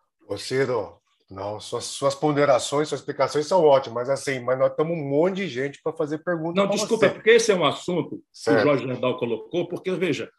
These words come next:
Speaker 2: não é a terceira via, na, na, nós queremos, nós
Speaker 1: Concordo.
Speaker 2: queremos, nós precisamos impor ao Brasil um projeto, uma ideia. E aí, veja bem, isso é um jogo no povo. Até lá, e, desculpa, eu tô sendo chato, mas esse é um assunto
Speaker 1: Não, não.
Speaker 2: crítico, né, que é a eleição, que é o deslinde da nossa confusão.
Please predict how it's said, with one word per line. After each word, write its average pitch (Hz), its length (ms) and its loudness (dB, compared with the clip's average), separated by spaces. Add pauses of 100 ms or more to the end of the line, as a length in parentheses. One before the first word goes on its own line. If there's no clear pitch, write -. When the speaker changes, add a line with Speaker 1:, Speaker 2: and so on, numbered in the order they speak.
(240)
Speaker 2:
não 208 180 -2
é 269 60 2
a 269 40 0
terceira 196 460 0 (160)
via, 160 360 -4
na, 143 160 -10 (120)
na, 180 220 -6
nós 175 120 -6
queremos, 214 300 -2
nós 185 160 -2
Speaker 1:
Concordo. 202 240 0
Speaker 2:
queremos, - 340 -8
nós 180 120 -2
precisamos 220 280 2
impor 202 280 4
ao 190 100 4
Brasil 196 400 -2
um 339 180 -8
projeto, 247 500 -2
uma 226 100 -6
ideia. 175 360 0 (380)
E 196 80 2
aí, 233 120 0
veja 226 260 0
bem, 175 240 -2
isso - 140 0
é 226 40 -4
um 214 60 -2
jogo 220 240 2
no 247 180 0
povo. 175 480 4
Até 190 340 -4
lá, 190 300 -4 (260)
e, 156 140 -14
desculpa, - 360 -6
eu 180 40 -12
tô 190 100 0
sendo 160 340 -4
chato, 180 320 -2
mas 175 140 -4
esse 190 140 0
é 208 40 0
um 202 60 -2
assunto 147 200 2
Speaker 1:
Não, 160 100 4
não. 156 140 2
Speaker 2:
crítico, 220 220 -8 (120)
né, 131 200 -4
que - 120 -6
é 160 60 2
a 180 40 2
eleição, 202 460 2
que 214 80 -2
é 220 40 4
o 226 60 4
deslinde 220 580 -2
da 240 100 -8
nossa - 260 -6
confusão. 240 560 -6